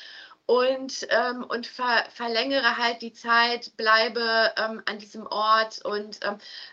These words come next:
ähm, in dem Hotel, ähm, und genieße, ich sag mal, noch die Stadt, lerne sie kennen, vielleicht hole ich meinen Partner oder meine Familie dazu, ähm, und, ähm, wir machen halt, ähm, sozusagen ein,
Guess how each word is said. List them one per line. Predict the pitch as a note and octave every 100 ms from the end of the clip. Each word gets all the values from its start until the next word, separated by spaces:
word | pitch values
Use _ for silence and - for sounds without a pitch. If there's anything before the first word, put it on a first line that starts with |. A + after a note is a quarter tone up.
| -
ähm, | G3+ G#3 G3+ -
in | A3+
dem | A3+ A3
Hotel, | G#3+ A#3 A3 G#3+ A3 G#3 -
ähm, | - G#3 -
und | A3+ -
genieße, | A3 A#3+ B3 A#3
ich | G#3
sag | A3
mal, | A3 A3
noch | G#3
die | A3+
Stadt, | - G#3+ G#3+
lerne | G#3+ G#3+ A3 G#3+
sie | A3
kennen, | - A3 A3
vielleicht | A3 A3+ A3 -
hole | B3
ich | A#3+
meinen | A3+ A3
Partner | - A3 - A#3
oder | A3 A3+
meine | G#3+ A3+
Familie | - G#3+ A3 A#3 A#3 A3+
dazu, | A3 A3 - A#3+ A#3 - - - - -
ähm, | G3+ G#3+ A3 A3 G#3 -
und, | A3 A3 A3+ - -
ähm, | G#3 A3+ A3+ - G3+ G3 -
wir | G3+ A3+
machen | A3 G#3+ - A#3 A3+
halt, | A3+ G#3+ A3 G#3 - -
ähm, | G#3+ G#3+ G#3 G3+ - _ _ _ -
sozusagen | A3+ A3 A3+ A3 G#3+ A3+ -
ein, | G3+ G#3+ A3 G#3+